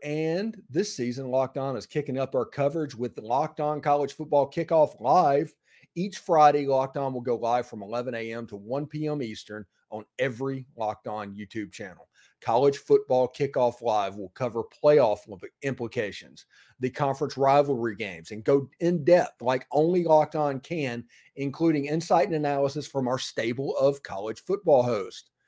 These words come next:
Find Locked On College Football Kickoff live every Friday from eleven A M to one P M Eastern on any Locked On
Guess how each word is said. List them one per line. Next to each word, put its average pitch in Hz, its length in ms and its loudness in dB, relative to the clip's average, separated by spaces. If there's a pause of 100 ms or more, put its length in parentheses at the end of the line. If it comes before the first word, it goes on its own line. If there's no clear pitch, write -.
(480)
Find 139 360 4
Locked 131 280 2
On 127 200 -2
College 139 300 0
Football 139 340 0
Kickoff 123 480 -2
live 123 600 2
every 165 320 0
Friday 117 480 2
from 127 200 -4
eleven 135 300 2
A 139 220 2
M 120 160 -2
to 123 80 -2
one 123 320 -2
P 175 180 -2
M 180 140 0
Eastern 120 420 -4
on 107 180 -10 (120)
any 143 260 -4
Locked 120 380 0
On 107 280 -6